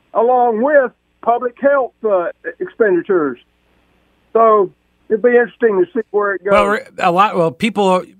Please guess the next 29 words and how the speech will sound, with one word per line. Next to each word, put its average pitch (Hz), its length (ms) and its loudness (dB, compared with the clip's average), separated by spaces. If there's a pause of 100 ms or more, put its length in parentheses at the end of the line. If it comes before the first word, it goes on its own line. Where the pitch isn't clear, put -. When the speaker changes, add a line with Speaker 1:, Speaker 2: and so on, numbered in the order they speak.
Speaker 2:
m-, 180 180 -4
need 175 240 -2
to 165 80 -6
check 156 300 -2
with 143 100 -4
their 139 160 -4
counties 139 540 -6
because 131 320 -6
a 131 40 -2
lot 135 220 0
of 151 80 -8
counties 135 540 -4
have, 120 480 -4 (400)
uh, 117 380 0 (840)
have 127 200 -4
reductions 139 680 -2
in 120 100 -6
property 135 400 -4
tax 117 460 -8
rates 120 420 -4
and 110 160 -2
bills 113 400 0
for, 110 640 -2 (320)
uh, 107 280 -4
retirees. 104 720 -6 (1600)
Speaker 1:
Well, 240 240 0
that's 254 260 -6
right, 254 380 0
Pete. 220 300 -4